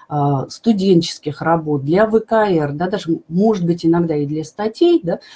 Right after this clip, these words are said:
то вот эту вот часть можно опускать, вот это можно характеристику не, а, указывать. Это факультативный элемент.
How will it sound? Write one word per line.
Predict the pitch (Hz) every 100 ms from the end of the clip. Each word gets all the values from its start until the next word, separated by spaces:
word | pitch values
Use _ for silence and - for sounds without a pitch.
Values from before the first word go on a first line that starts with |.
| _
то | 202 214
вот | 226
эту | 247 220
вот | 233
часть | - 349 -
можно | 202 262 247 226
опускать, | 196 190 196 - 330
вот | 196 180
это | 269 196
можно | 180 214 208 196
характеристику | 170 170 - 185 254 - - 175 165 156 151
не, | 160 175 214 226 233 _ _ -
а, | 156 151
указывать. | - 190 196 220 165 139 -
Это | 226 233
факультативный | - 185 190 175 185 220 208 170 -
элемент. | 151 151 127